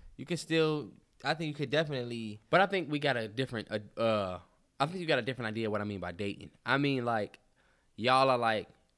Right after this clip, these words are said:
Speaker 2: dating. Not talking.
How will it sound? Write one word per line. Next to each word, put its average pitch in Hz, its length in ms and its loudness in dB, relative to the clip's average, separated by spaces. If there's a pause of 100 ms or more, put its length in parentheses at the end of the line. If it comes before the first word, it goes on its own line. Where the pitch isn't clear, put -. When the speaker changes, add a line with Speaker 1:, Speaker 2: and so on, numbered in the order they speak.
(420)
Speaker 2:
dating. 110 460 2 (1300)
Not 147 360 4
talking. 196 720 6